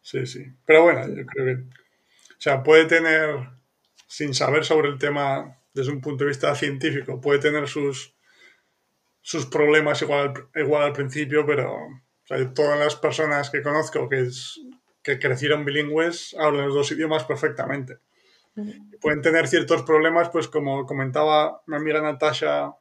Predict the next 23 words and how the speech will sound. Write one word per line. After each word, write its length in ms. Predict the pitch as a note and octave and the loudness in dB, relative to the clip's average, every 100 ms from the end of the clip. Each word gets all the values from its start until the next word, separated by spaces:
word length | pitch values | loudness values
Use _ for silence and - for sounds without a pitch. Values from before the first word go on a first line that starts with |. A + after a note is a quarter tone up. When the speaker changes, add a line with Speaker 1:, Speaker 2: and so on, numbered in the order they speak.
| _ D#3+ | _ -12
Speaker 1:
en 80 | |
el 120 | D3 C3 | -10 -4
podcast, 600 | D#3 - E3 E3 - _ _ _ _ _ _ _ _ _ _ | -4 2 2 2 -2 _ _ _ _ _ _ _ _ _ _
claro, 180 | D#3 D#3 | 2 4
ella 160 | D3+ D#3 | 4 2
so-, 220 | F3+ - | 0 -4
solo 220 | - D#3+ | -4 -4
escuchaba 380 | D#3+ F#3 - F3 | -2 -4 2 4
español 360 | E3 D#3+ E3+ D3+ | 4 0 -2 -2
de 100 | C3+ | -4
su 120 | C#3+ | -4
madre, 560 | D3 F3 D3 D#3 F3+ - | 0 0 2 -2 -4 -4
pero 160 | D3+ | -2
no 160 | C#3+ D#3+ | -2 -4
tuvo 200 | F3+ E3 | -4 -4
ninguna 260 | D#3 D3+ D3 | -4 -4 -6
experiencia 480 | C3 C#3+ C#3+ C#3+ | -6 -6 -6 -4
de 140 | C#3+ C3 | -4 -2
lectura, 500 | C3+ C3 E3+ D3+ B2+ | -4 -6 -6 -6 -6
entonces 260 | C3 D3+ | -6 -4
le 120 | D#3 C#3+ | -2 -4
costaba 340 | C3+ E3 D3 | -4 -2 -2
leer. 360 | B2+ C#3+ B2+ | -2 -6 -8